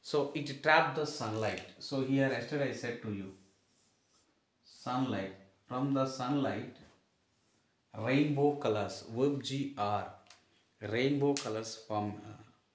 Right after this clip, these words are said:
uh, uh, falls on the leaf. So in that blue and red color which are in the four hundred to seven hundred nanometers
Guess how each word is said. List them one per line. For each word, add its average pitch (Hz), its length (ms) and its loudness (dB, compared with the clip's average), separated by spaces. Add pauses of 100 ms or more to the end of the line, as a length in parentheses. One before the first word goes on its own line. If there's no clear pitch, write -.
(320)
uh, - 40 0 (340)
uh, 98 60 -12 (360)
falls 143 460 2
on 110 180 -6
the 143 100 2
leaf. 98 240 -4 (1000)
So 127 460 -6 (300)
in 151 240 -2
that 113 300 -2 (1200)
blue 147 300 0
and 135 280 0
red 113 260 -2
color 104 400 -4 (140)
which 113 220 -8
are 117 420 0
in 110 180 -8
the 104 120 -4 (120)
four 127 160 0
hundred 127 360 -2
to 131 280 -6 (340)
seven 120 360 -4
hundred 117 320 -4
nanometers 107 720 -4